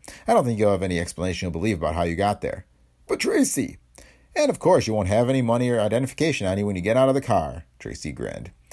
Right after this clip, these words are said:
"But don't let that worry you, pal. I'll mail them back to you sometime tomorrow."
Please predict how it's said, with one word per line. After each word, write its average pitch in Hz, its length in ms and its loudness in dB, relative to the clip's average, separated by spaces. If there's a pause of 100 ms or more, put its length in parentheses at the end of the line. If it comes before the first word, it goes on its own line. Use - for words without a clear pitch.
(240)
"But 240 120 -2
don't 262 140 6
let 147 120 4
that 104 160 2
worry 104 220 4
you, 104 100 -2
pal. 104 400 0 (200)
I'll 240 140 4
mail 135 160 4
them 92 140 -2
back 87 240 0
to 90 60 -4
you 85 40 -2
sometime 87 480 -2
tomorrow." 92 480 0